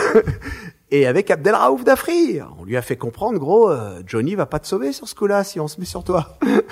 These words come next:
<laughs> Donc, voilà, c'est, les quatre-vingts pour cent étaient des, ils se prenaient pour des rednecks du sud des États-Unis et ils nous prenaient, nous, les Arabes, pour leurs nègres.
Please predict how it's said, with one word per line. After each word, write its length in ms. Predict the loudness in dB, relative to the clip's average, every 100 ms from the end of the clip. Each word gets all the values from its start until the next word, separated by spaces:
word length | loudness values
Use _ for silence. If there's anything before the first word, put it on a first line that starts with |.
| -6
<laughs> 460 | -6 -14 -16 -16 2
Donc, 320 | 4 4 -4 -20 _ _
voilà, 360 | -2 2 2 0
c'est, 280 | -2 -4 -2
les 180 | -2
quatre-vingts 520 | -2 -8 -4 -2 0 0
pour 200 | -2 -6
cent 160 | -6
étaient 240 | -6 -4 -2
des, 420 | 0 0 -2 -4
ils 100 | -12
se 80 | -8
prenaient 260 | -4 -2
pour 180 | -2 -2
des 120 | -2
rednecks 520 | 0 0 0 0 0 -2
du 120 | -8
sud 240 | -6 -6
des 220 | -2 -2
États-Unis 500 | -2 -4 -4 -2 -2
et 140 | -2 -2
ils 60 |
nous 100 | -4
prenaient, 320 | -4 -2 0 0
nous, 240 | 0 0
les 160 | 0 -2
Arabes, 240 | -2 -4
pour 120 | -2
leurs 160 | 0 2
nègres. 380 | 0 0 -2